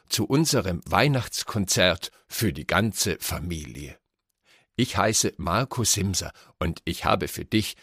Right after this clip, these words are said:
viele Weihnachtslieder und unterschiedlichste Musikstücke gesammelt und auch eine Weihnachtsgeschichte geschrieben.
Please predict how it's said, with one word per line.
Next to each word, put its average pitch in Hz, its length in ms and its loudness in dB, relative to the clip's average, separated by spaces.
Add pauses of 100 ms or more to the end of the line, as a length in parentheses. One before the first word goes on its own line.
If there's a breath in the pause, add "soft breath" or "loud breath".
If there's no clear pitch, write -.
(140 soft breath)
viele 139 540 2
Weihnachtslieder 92 920 0 (220 soft breath)
und - 340 -2
unterschiedlichste 139 1040 2
Musikstücke - 960 -2
gesammelt 87 680 2 (360 soft breath)
und 98 280 4 (220)
auch 87 300 0
eine 120 260 4
Weihnachtsgeschichte - 1040 -2 (120)
geschrieben. 95 580 -2